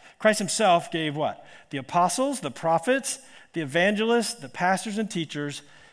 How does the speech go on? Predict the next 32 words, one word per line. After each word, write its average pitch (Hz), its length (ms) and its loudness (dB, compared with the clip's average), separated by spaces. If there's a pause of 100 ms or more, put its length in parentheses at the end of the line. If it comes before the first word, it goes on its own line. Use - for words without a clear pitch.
(400)
apostles, 170 460 -2
prophets, 139 520 -4
pastors 156 480 -4
and 185 120 -8
teachers. 120 540 -10 (360)
Why 175 420 6
did 220 140 0
he 196 140 0
give 160 220 -2
all 160 140 2
those 151 200 -2 (120)
offices 165 580 0
or 139 120 -10
positions 135 640 -8
in 131 100 -6
the 123 60 -10
church? - 520 -12 (1900)
What 185 120 -4
does 190 80 0
it 185 100 -2
say 190 120 2
in 156 100 0
verse 160 180 -4
twelve? 131 440 -8 (400)
"To 214 200 2
equip - 920 2
his 196 220 2
people 170 560 0
for 170 160 -4
works 220 320 0
of 240 80 -4
service, 135 560 -6